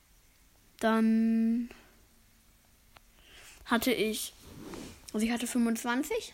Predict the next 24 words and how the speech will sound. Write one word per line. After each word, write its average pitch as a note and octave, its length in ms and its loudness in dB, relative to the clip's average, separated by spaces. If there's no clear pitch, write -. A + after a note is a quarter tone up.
von A#3 180 -4
Anfang A3+ 340 -2
an C#4 200 -4
schon. E4+ 160 -4
Dann A#3+ 180 2
habe B3 200 2
ich - 260 -6
erstmal, A3+ 560 2
mm, G#3+ 220 0
die A3 220 2
ganzen G#3+ 380 2
Sachen B3 260 2
gemacht, D#4 320 4
also, B3 140 2
also G3 320 -4
die G#3+ 80 0
ganzen G#3 320 0
täglichen A3 480 -2
Workouts B3+ 460 0
quasi. F4 260 0
Dann A#3+ 180 4
bin B3+ 160 6
ich B3+ 160 0
auf, G#3+ 280 0